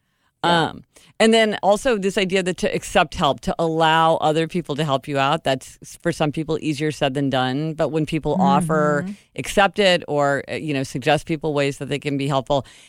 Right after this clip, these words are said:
Speaker 2: And along those lines, it's helpful, um, when people are helping you to let them know that this is a defined period, you know, to say, like, everything's gonna
Speaker 1: Yeah.
Speaker 2: be back to normal once the semester's over or whatever, so that they'll know that it's not just an open-ended thing, but that it is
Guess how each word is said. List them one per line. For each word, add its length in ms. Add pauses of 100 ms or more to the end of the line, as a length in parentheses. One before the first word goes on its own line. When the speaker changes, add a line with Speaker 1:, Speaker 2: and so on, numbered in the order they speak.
(140)
Speaker 2:
And 100
along 280
those 180
lines, 160
it's 120
helpful, 420 (340)
um, 240
when 160
people 280
are 120
helping 340
you 140
to 100
let 220
them 120
know 140
that 140
this 160
is 160
a 40
defined 640
period, 520
you 60
know, 100
to 80
say, 220
like, 220
everything's 420
gonna 120
Speaker 1:
Yeah. 60
Speaker 2:
be 100
back 260
to 80
normal 520
once 300
the 120
semester's 540
over 320
or 120
whatever, 440 (380)
so 160
that 180
they'll 160
know 280
that 120
it's 140
not 160
just 180
an 160
open-ended 1040 (180)
thing, 640 (320)
but 240
that 260
it 260
is 380